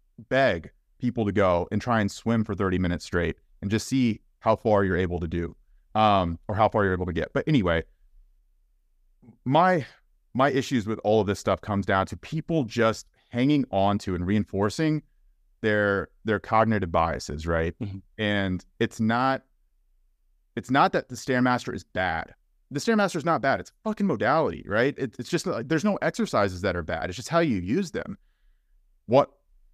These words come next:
Speaker 1: is bad and what, what becomes problematic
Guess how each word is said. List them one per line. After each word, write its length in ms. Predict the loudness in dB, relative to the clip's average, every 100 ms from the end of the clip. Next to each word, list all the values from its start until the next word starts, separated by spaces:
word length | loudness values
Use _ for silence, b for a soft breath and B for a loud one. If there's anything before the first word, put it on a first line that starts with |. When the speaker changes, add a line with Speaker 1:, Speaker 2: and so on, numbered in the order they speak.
| _
Speaker 1:
is 220 | 2 2
bad 340 | 2 4 4 2
and 160 | 0 2
what, 300 | 2 0 _ _ _ _ _ _
what 220 | -8 -6 -6
becomes 540 | -10 -4 0 2 0
problematic 840 | 0 2 2 2 2 0 -2 -6